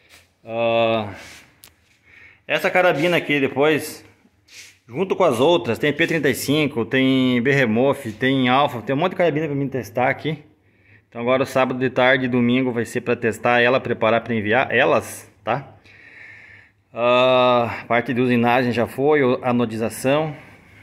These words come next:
Essa aqui eu fiz agora de manhã um prolongador de alumínio, é,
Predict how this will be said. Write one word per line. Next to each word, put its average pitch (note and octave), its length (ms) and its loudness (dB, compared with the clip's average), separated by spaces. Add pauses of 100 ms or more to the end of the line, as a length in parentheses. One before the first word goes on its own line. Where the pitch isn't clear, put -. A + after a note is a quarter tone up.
(120)
Essa A#2 220 -4
aqui B2+ 160 -4
eu C#3 120 4
fiz C#3 280 -2
agora B2+ 380 2
de B2+ 80 0
manhã B2+ 320 2
um B2 80 -2
prolongador B2+ 840 2 (440)
de A2+ 180 -6
alumínio, A#2+ 640 0 (840)
é, A2 560 0